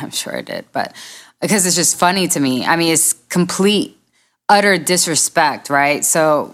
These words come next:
to, for any child to do this to a parent, um, or adult, period.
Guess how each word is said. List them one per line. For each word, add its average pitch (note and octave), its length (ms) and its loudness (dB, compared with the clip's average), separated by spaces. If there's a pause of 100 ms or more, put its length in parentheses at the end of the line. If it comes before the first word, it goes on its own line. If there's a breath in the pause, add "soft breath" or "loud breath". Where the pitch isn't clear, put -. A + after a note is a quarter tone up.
(100)
to, F3+ 180 0
for - 220 -2
any F#3 260 2
child D3 640 2
to - 160 -2
do C#3+ 220 0
this C3+ 340 0
to C#3 100 -2
a B2 40 -6
parent, C3 480 0 (520 soft breath)
um, C#3 560 2 (100)
or F3+ 380 4
adult, D3 480 2
period. E3 580 0